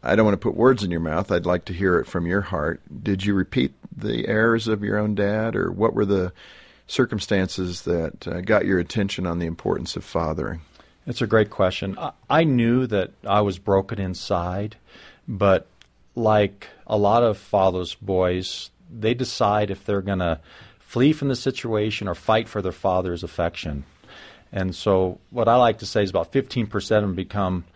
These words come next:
Speaker 2: decision makers and trying to fight for their father's affection. And that's what I did. So I tried to win everything, accomplish everything, be perfect in the eyes of the world. And so my father would want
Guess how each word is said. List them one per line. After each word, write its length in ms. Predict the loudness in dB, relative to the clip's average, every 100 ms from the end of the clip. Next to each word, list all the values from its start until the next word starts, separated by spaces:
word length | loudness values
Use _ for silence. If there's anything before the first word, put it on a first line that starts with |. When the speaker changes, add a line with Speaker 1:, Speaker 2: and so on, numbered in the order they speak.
| -20 -20 -20 -16 -8
Speaker 2:
decision 440 | 0 2 4 4
makers 360 | 4 2 0 -2
and 100 | -4
trying 240 | -2 -2 -2
to 80 |
fight 460 | -6 -2 2 2 0
for 120 | -6
their 100 | -6
father's 380 | -2 0 0 0
affection. 540 | -6 -2 -2 -2 -8 -4
And 60 | -2
that's 180 | -2
what 80 | 0
I 100 | -2
did. 220 | -2 -8
So 180 | -4 0
I 200 | 2 2
tried 360 | 0 -2 0 0
to 60 | -4
win 240 | -2 2
everything, 480 | 2 0 -4 -6 -6
accomplish 560 | -6 -2 -2 -2 -4
everything, 480 | -2 0 -2 -4 -6
be 200 | -2 -2
perfect 800 | -4 -10 0 0 0 -2 -6 -6
in 160 | -8 -2
the 100 | 2
eyes 240 | 2 2
of 100 | -2
the 80 | -4
world. 460 | 2 4 2 -2 -12 -20 -20 -20 -20 -20 -14
And 280 | -2 2 2
so 160 | 2 2
my 160 | 2
father 600 | 0 0 0 2 0 0
would 280 | -4 -4 -4
want 360 | -4 0 0 -2